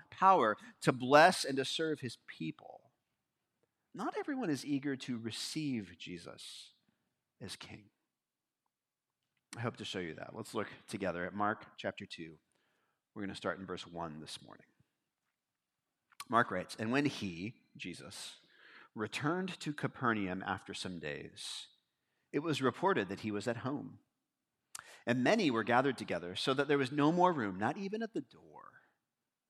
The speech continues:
And he," Jesus, was preaching the word to them." Now, we probably don't often think of Jesus having a home, but according to these verses, at least during this time in Jesus' life and ministry,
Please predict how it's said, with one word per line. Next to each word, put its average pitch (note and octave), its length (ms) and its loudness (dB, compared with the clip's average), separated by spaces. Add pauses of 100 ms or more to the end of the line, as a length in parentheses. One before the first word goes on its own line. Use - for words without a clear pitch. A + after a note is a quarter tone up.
(140)
And A#2 140 -4
he," A2+ 460 -4 (320)
Jesus, F#2 800 -10 (580)
was - 160 -8
preaching B2 480 -6
the G2+ 80 -2
word D#2+ 400 -6 (760)
to G#2 120 -12
them." A#2 400 -18 (1500)
Now, C#3 120 6
we D3+ 80 6
probably F#3+ 420 6
don't C3 240 4
often C3 340 8
think B2+ 380 2
of A2 160 -2
Jesus G#2 640 -4 (140)
having A2 600 -2
a F2 100 -6 (120)
home, G2 600 -4
but A2+ 240 6 (520)
according F3+ 380 6
to C#3+ 80 4
these D3 260 6
verses, G#2+ 480 0
at G#2 160 -4
least C#3+ 420 4
during B2 420 4
this C3+ 280 8
time B2 340 6
in G#2+ 120 0
Jesus' A2 520 -4
life G#2 300 4
and G#2 140 -18
ministry, G2 600 -8